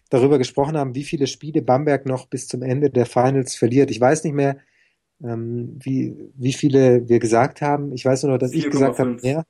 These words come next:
Speaker 1: Vier Komma fünf. Ich glaub, ich habe gesagt, mehr Spiele, du hast gesagt, weniger.
Speaker 2: Richtig.
Speaker 1: Ähm, eins ist, glaub ich, seitdem verloren gegangen. Das war das Pokalspiel.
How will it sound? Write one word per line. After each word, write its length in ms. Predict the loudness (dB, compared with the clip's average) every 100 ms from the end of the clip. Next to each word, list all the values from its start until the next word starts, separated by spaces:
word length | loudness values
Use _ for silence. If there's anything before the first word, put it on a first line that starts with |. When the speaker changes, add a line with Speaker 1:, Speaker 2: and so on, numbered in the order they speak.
| _ _
Speaker 1:
Vier 160 | 0
Komma 260 | 2 2 2
fünf. 340 | 0 -2 -4 _ _ _
Ich 80 | -4
glaub, 140 | -4
ich 140 | -2 -2
habe 140 | -2
gesagt, 340 | -2 -2 -2 0
mehr 220 | 2 2
Spiele, 360 | -2 -2 0
du 140 | 2 0
hast 160 | -2
gesagt, 280 | -2 -4 -2
weniger. 520 | 0 2 2 2 0 -4 _ _ _ _ _ -16
Speaker 2:
Richtig. 260 | -14 -4
Speaker 1:
Ähm, 340 | 0 2 0 -4 -8 _ _ _ _ _ _ _ _ _
eins 360 | 0 2 2 -4
ist, 240 | -10 -6
glaub 160 | 0 2
ich, 100 | 2
seitdem 340 | 0 0 -2
verloren 340 | 0 2 2 2
gegangen. 240 | -2 -4
Das 120 | -6
war 100 | -4
das 100 | -6
Pokalspiel. 720 | -6 -6 -2 -2 -4 -2 -2